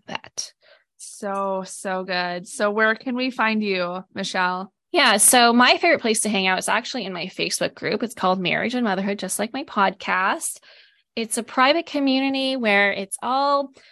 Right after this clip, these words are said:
Speaker 1: women getting together, working on becoming more intentional in their relationship so that they can have the marriage that they desire, right? Like, one with open communication, with deep connection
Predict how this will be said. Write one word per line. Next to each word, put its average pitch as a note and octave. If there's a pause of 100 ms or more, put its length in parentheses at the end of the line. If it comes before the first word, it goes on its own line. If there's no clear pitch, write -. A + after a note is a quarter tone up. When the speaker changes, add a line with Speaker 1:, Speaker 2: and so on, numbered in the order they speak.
(180)
Speaker 1:
women C#4
getting B3
together, A3
working G#3
on G#3+ (240)
becoming B3+
more A#3
intentional A3
in G3+
their B3+
relationship G#3 (100)
so G#3
that G3
they G3
can G3 (520)
have A3+
the C#4+
marriage G#3
that G#3
they F#3
desire, F3+
right? G#3+
Like, F#3
one F#3
with F3+
open F#3+
communication, B3
with -
deep A#3
connection G3